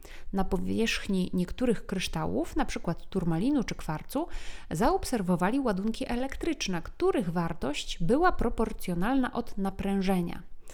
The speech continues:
W przeszłości i obecnie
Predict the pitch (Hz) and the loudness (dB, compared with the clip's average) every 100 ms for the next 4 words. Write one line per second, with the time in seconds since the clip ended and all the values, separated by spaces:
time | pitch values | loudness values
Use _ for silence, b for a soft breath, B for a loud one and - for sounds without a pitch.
0 | B B B B B - - - - 214 | B B B B B -6 -8 -6 -2 0
1 | 196 - 277 311 - - 196 - - - | 2 2 2 0 -4 -4 -4 -6 -10 -8
2 | - 202 180 175 - - 180 359 - 170 | 0 2 4 2 2 4 4 4 4 2